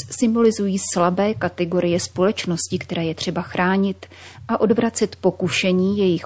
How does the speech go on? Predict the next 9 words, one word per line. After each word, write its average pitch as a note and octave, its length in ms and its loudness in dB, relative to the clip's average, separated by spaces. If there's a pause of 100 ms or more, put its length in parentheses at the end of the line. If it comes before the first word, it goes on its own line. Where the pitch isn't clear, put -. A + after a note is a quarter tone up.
odpisu G3 680 -2
či - 180 0
marginalizace, F3 1000 2 (260)
které A3+ 300 0
nám F#3+ 280 2
vnucuje F3 460 0
takzvaná E3+ 540 0
skartační E3+ 800 -2
kultura. F3 680 0